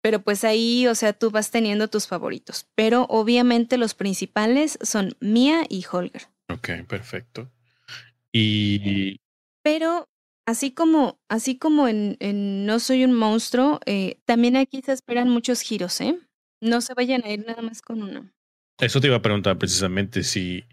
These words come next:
Speaker 2: es algo así como, como esa novela de que ya ves que te llevó hasta el final. Bueno, hasta el final te supiste realmente lo que estaba sucediendo. ¿Es algo parecido?
Speaker 1: Eh, sí.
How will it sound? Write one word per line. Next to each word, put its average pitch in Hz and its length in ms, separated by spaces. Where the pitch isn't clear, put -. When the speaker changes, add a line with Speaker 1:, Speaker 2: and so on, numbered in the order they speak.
Speaker 2:
es 110 220
algo 113 200
así 113 220
como, 98 560
como 90 260
esa 107 260
novela 98 500
de 101 220
que 101 120
ya 90 100
ves 98 220
que 117 120
te 92 140
llevó 87 240
hasta - 160
el 98 80
final. 104 560
Bueno, 113 160
hasta 87 180
el 85 100
final 101 420
te 101 260
supiste - 720
realmente 95 520
lo 87 100
que 87 60
estaba 90 200
sucediendo. 92 580
¿Es 104 200
algo 117 300
parecido? 113 520
Speaker 1:
Eh, 220 200
sí. 202 260